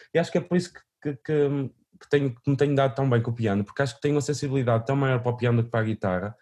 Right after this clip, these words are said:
que é uma coisa estranha. Ah, mas, mas n-, não sei, acho que depois de repente quando me sento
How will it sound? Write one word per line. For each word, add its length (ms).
que 80
é 20
uma 100
coisa 220
estranha. 500
Ah, 640
mas, 880
mas 340
n-, 200
não 160
sei, 240
acho 200
que 80
depois 280
de 40
repente 260
quando 180
me 60
sento 280